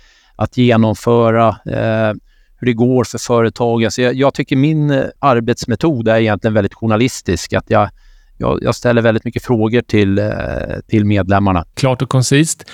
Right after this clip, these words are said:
Speaker 2: Ni ska få varsin kort fråga till innan vi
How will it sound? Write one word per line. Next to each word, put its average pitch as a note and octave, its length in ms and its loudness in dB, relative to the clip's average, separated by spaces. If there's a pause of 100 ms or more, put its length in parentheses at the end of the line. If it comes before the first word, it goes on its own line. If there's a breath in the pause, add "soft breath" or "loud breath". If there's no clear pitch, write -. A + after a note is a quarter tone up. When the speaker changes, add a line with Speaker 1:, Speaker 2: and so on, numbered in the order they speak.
(120 loud breath)
Speaker 2:
Ni D3 100 2
ska F3 140 0
få G#3 120 4
varsin F#3 380 4
kort D3 220 0
fråga B2+ 260 2
till C3 200 0
innan C3 340 4
vi B2+ 400 0